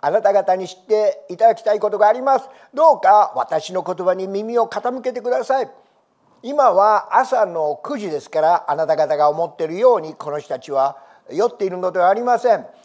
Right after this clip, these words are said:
これは預言者ヨエルによって語られたことです。「神は言われる。終わりの日に私の霊をすべての人に注ぐ。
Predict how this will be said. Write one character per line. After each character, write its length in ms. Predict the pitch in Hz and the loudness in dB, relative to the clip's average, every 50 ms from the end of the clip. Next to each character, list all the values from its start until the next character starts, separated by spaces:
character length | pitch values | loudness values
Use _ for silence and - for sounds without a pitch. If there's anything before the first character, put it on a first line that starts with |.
| _ _ | _ _
こ 80 | - 208 | -2 0
れ 100 | 220 220 | 2 6
は 260 | 214 226 226 226 208 | 6 6 6 8 6
預 180 | 196 196 214 | 4 4 2
言 180 | 247 285 277 233 | 0 0 -6 -6
者 120 | - 190 | -8 -8
ヨ 180 | 196 247 311 330 | -6 -4 -4 -4
エ 60 | 302 | -6
ル 60 | 226 | -6
に 80 | 196 175 | -6 -4
よ 100 | 160 156 | -4 -6
っ 80 | 147 - | -4 -4
て 120 | 165 143 | -6 -6
語 320 | - - 143 - 196 185 | -6 -10 -8 -6 -4 -2
ら 140 | 226 220 214 | 0 0 0
れ 100 | 208 208 | 0 -2
た 160 | 202 190 185 | -4 -4 -4
こ 140 | - 190 180 | -4 -6 -4
と 100 | - 175 | -4 -2
で 140 | 165 190 190 | 2 0 0
す。 120 | 190 - - - _ _ _ - - | 0 -2 -20 -20 _ _ _ -10 -2
「神 280 | - 302 359 294 254 202 | -2 -2 0 0 -4 -2
は 320 | 160 147 123 110 - - - _ | -2 0 -2 -2 -4 -8 -16 _
言 140 | - 127 131 | -12 -4 -2
わ 120 | 131 127 | 0 0
れ 140 | 127 131 131 | 0 -2 -6
る。 180 | 131 139 170 - _ - | -8 -10 -14 -16 _ -6
終 80 | - 180 | 4 6
わ 140 | 220 262 285 | 8 8 8
り 100 | 285 285 | 4 0
の 160 | 285 277 254 | -2 -2 -2
日 220 | - - 254 220 175 | -4 -6 -10 -10 -8
に 400 | 160 165 175 170 156 131 120 _ - - - - | -8 -8 -10 -10 -10 -12 -14 _ -20 -20 -8 0
私 320 | 131 185 240 247 240 233 | 0 2 2 2 -2 0
の 140 | 247 233 226 | 0 0 2
霊 180 | 233 233 226 | 2 2 2
を 120 | 214 214 208 | 2 2 0
す 180 | - - 277 | -2 -8 -8
べ 160 | 311 330 320 311 | -6 -6 -6 -6
て 220 | - - 240 233 | -4 -2 -2 -2
の 260 | 220 208 208 202 190 | 0 0 -2 -2 -4
人 260 | - - - - 202 | -6 -12 -8 -8 -8
に 200 | 185 175 175 160 | -8 -8 -12 -16
注 360 | - - - 151 143 - 208 190 | -16 -14 -12 -10 -6 -4 -4 -4
ぐ。 220 | 180 202 196 | -2 -4 -6